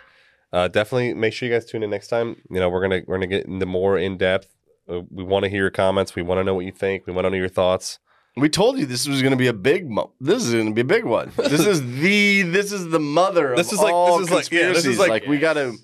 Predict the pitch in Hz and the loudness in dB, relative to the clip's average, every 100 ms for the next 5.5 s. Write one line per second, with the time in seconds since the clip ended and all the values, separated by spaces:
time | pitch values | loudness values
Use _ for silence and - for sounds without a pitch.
0 | _ - 156 190 202 190 139 - 156 170 | _ -2 0 2 2 2 -4 -4 -2 0
1 | 180 151 123 123 127 131 135 139 110 101 | 0 0 0 0 0 0 -4 0 0 0
2 | - 123 117 107 - 98 - 101 95 101 | 0 2 2 0 -6 -10 -2 0 0 0
3 | 170 165 185 208 208 202 190 190 175 170 | 2 2 2 2 2 2 2 2 0 0
4 | 156 208 185 185 151 156 147 165 160 170 | 0 -4 0 -2 2 2 4 2 -2 -2
5 | 160 151 117 113 107 | 0 2 0 -2 -4